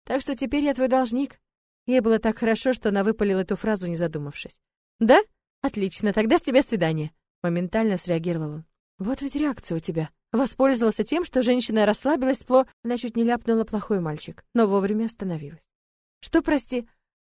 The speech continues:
"Плохо, что я так тут с тобой расслабилась", выкрутилась она. "Ладно, пусть будет свидание.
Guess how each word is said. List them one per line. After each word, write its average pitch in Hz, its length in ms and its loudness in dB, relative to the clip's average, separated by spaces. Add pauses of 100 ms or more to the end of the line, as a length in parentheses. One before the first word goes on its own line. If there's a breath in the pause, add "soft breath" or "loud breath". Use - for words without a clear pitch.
(280)
"Плохо, 320 320 4
что 320 160 -2
я 311 160 2
так 302 260 0
тут 294 220 -4
с - 60 -10
тобой 262 240 2
расслабилась", 165 680 -4
выкрутилась 165 600 -8
она. 151 160 -10 (200)
"Ладно, 208 400 0 (360)
пусть 302 200 0
будет 226 280 2
свидание. 190 440 -2